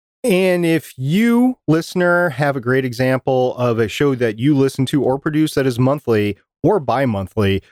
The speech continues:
let us know, and we'd love to hear from you and your experiences with it. Moving on, though, there's a,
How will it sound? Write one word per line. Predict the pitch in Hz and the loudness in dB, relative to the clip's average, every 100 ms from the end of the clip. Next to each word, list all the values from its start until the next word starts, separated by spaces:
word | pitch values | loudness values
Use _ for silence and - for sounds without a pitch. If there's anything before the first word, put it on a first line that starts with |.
| _ | _
let | 135 160 | 0 0
us | 135 | -2
know, | 131 127 123 123 120 - | 0 2 2 2 0 -4
and | 123 110 | -6 -2
we'd | 110 123 | 0 2
love | 120 120 - | 2 0 -4
to | 113 | -6
hear | 95 139 | 0 0
from | 120 131 | 0 0
you | 113 117 110 110 | 2 2 0 -2
and | 117 107 104 101 - | -2 -2 -2 -4 -4
your | 113 110 | -2 0
experiences | 101 - 120 110 104 - 92 - | 0 -2 0 0 0 -2 -4 -4
with | 107 107 - | 0 0 0
it. | 92 - _ _ _ _ _ _ | -4 -8 _ _ _ _ _ _
Moving | - 175 247 196 | 0 0 2 0
on, | 165 240 180 | 0 0 0
though, | 117 117 | -2 -2
there's | 104 135 143 | 0 0 0
a, | 147 | -2